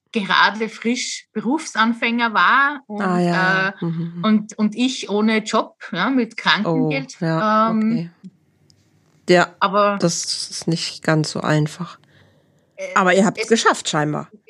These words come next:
Speaker 1: Richtig, also wir
Speaker 2: Ihr habt
Speaker 1: haben's
Speaker 2: eine Wohnung
Speaker 1: geschafft.
Speaker 2: bekommen.
Speaker 1: Ja, sogar eine ganz, ganz, ganz, ganz tolle,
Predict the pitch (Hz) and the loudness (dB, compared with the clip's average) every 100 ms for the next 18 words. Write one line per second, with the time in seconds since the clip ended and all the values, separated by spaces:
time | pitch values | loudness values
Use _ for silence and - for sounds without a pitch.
0 | _ _ 214 311 - - 196 - - 208 | _ _ -6 -6 -6 -6 -8 -6 -8 -6
1 | 220 214 208 190 220 202 247 240 170 156 | -2 0 4 4 4 0 2 2 2 2
2 | 320 - 175 175 190 _ _ 185 180 202 | 2 0 -12 -14 -18 _ _ -4 4 6
3 | 220 180 - 185 190 190 - 190 185 185 | 6 2 -4 -8 -4 -4 -4 -6 -6 -6
4 | 196 226 - 180 202 214 - 214 254 220 | -4 -4 -4 -4 -2 -4 -6 -6 -6 -6
5 | 214 - - 214 226 240 | -8 -8 -8 -4 -2 -4